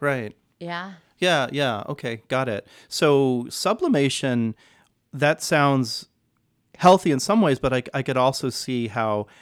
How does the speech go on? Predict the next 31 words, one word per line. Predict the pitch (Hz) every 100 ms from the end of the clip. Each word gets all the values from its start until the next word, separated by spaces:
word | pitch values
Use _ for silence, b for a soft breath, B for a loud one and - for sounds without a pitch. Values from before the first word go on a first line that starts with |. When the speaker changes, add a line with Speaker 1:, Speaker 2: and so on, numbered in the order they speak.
| B _
Speaker 1:
as | 120 113
a |
defense | 113 113 107 - 123 123 -
mechanism | 113 - 117 104 113 107
that | 110 113 -
could, | - 120 104 B B
if | - -
something's | 139 135 123 -
done | 120 117
in | 113
too | - 147
much | 123 107 -
to | - 120
an | 104
extreme, | 98 - - - 127 139 131 107
it | 98
could | - 107
be | 107
unhealthy | 95 95 101 95 110
to | 101
a | 98
person, | - 92 90 104 98
and | 120 120 110 101 B B B
they | 123
might | 113 117 110
be | - 113 107 104 -
avoiding | 107 117 117 113 107 107 104 107
deeper | 104 117 113 98 98 - -
feelings | _ - 120 120 113 107 104 -
to | -
them | 107 101 98 98 101